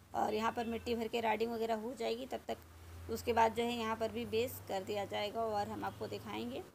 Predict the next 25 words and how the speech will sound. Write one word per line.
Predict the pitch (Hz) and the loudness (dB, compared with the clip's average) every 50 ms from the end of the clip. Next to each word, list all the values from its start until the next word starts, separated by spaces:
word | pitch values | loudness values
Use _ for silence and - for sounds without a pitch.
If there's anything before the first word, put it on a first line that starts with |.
| - - - - - - - - - - - - - - - - - - - - - - - - - | -20 -20 -20 -20 -20 -20 -20 -20 -20 -20 -20 -20 -20 -20 -20 -20 -20 -20 -20 -20 -20 -20 -20 -14 -10
इसमें | 220 214 - 262 247 240 233 226 | -8 -6 -4 -2 0 0 0 -2
कि | - - 233 226 226 | -2 -2 -2 0 0
हमने | 220 226 226 226 208 | 0 0 -2 -2 0
बेस | 202 220 220 214 | 0 0 0 0
भी | 226 247 233 | -4 -6 -2
करवा | - 226 220 208 220 202 208 220 | 0 0 2 2 4 2 2 2
दिया | 226 233 233 240 | 2 0 0 0
है, | 247 240 | -2 -4
पूरी | 240 - 226 208 220 214 214 - | -4 -2 -2 -2 -2 -4 -4 -4
हमने | - 202 208 214 208 208 208 | -6 -6 -6 -6 -6 -6 -4
टंकी | - 208 202 208 220 214 | -4 -4 -4 -2 -4 -6
की | 208 226 208 | -4 -4 -6
इंस्टॉलेशन | - 226 - - - - 196 196 190 202 - - - - 254 247 214 | -6 -6 -8 -6 -2 0 2 2 2 0 -2 -4 -4 -4 -4 -2 -2
आपको | 190 - - - 233 226 | -2 -4 -4 -6 -6 -6
दिखा | 202 202 - 214 - 190 | -6 -6 -4 -2 -2 -2
दी | 190 208 214 | -2 0 0
है। | 220 226 226 | 0 0 0
उसके | 214 214 - 220 | -2 -4 -6 -4
बाद | 196 196 208 202 190 | -2 0 0 0 -2
जो | 233 214 | -4 -4
है | 220 214 | -4 -4
इसके | 214 - - - 233 | -6 -6 -8 -8 -8
ऊपर | - - 254 | -6 -6 -6
चेम्बर | - - - 226 208 214 214 226 220 | -6 -6 -6 -6 -4 -2 -2 -2 -2
बनेगा। | 220 - - 202 202 220 262 | -2 -2 -4 -4 -2 -2 -4